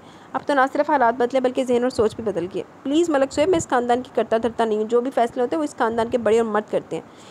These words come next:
मैं तो सिर्फ इतना जानती हूँ कि मेरे अलावा बाकी सब लड़कियाँ इन फैसलों की अहमियत देती हैं और जहाँ वो खड़ी करना चाहें वहीं खड़ी रहती हैं। हाँ, ये सच है कि ज़माना बदला, मगर वक्त की चाल तो वैसे ही है। जहनों में तब्दीलियाँ ज़रूर आई हैं, सोचें भी बदली हैं, मगर मैं क्या कर सकती हूँ? अगर निशा आपका पसंद करने की हमाकत कर ही चुकी है, तो मैं इससे ज़्यादा कुछ नहीं कर पाएगी।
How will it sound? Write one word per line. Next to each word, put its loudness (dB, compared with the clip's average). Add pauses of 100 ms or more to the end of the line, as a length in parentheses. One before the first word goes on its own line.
(220)
मैं 2
तो -6
सिर्फ 2
इतना 0
जानती 2
हूँ -4
कि -2
मेरे 2
अलावा 2
बाकी 0
सब -4
लड़कियाँ 0
इन -4
फैसलों 0
की -2
अहमियत 0
देती 0
हैं 0
और 2
जहाँ -2
वो 0 (260)
खड़ी 0
करना 0
चाहें 2
वहीं 0
खड़ी 0
रहती -4
हैं। -12 (440)
हाँ, 2
ये 4
सच -2
है 2
कि 0
ज़माना 2
बदला, 0
मगर 0
वक्त -4
की -4
चाल 2
तो -2
वैसे 2
ही 0
है। -2
जहनों -2
में -4
तब्दीलियाँ -2
ज़रूर -2
आई 4
हैं, 0
सोचें -2
भी -2
बदली 0
हैं, 0
मगर -4
मैं -2
क्या -4
कर 0
सकती -4
हूँ? -4
अगर -2
निशा 0
आपका 0
पसंद -4
करने -4
की -6
हमाकत -4
कर 0
ही -2
चुकी -8
है, -2
तो -6
मैं -2
इससे -6
ज़्यादा 0
कुछ -8
नहीं -8
कर -4
पाएगी। -6